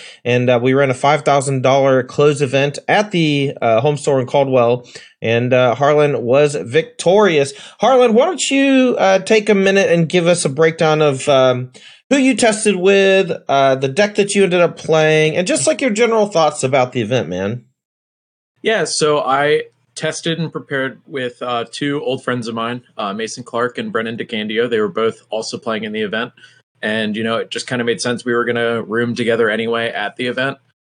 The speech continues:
Speaker 2: to, you know, save on hotel costs.
Speaker 1: Mm-hmm.
Speaker 2: So it just made sense to work together. We've done it before in the past. So, yeah, it, it just made getting ready for the event a lot more fun.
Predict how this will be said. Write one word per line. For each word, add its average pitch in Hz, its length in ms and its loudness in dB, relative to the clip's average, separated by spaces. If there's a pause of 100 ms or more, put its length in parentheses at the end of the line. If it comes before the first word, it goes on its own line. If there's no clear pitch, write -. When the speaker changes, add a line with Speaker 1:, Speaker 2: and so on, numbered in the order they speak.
Speaker 2:
to, 104 200 -4
you 107 80 -6
know, 104 120 -4
save 104 280 -6
on 101 140 -6
hotel 113 340 -4
costs. 143 420 -4
Speaker 1:
Mm-hmm. 139 140 -2
Speaker 2:
So 107 460 -4 (500)
it 120 80 -2
just 117 220 -6
made 110 180 -4
sense 117 300 -4
to 120 260 2
work 110 240 -2
together. 113 380 -4
We've 113 180 -8
done 113 160 -4
it 101 80 -10
before 117 400 -2
in 113 80 -6
the 110 80 -10
past. 120 480 -8
So, 104 380 -6
yeah, 123 180 -4
it, 120 220 -4 (120)
it 131 100 -10
just 127 200 -10
made 127 320 -6 (640)
getting 127 260 -4
ready 120 200 -2
for 131 180 -8
the 131 160 -4
event 131 300 -4
a - 20 -8
lot 117 180 -6
more 117 120 -10
fun. 127 400 -8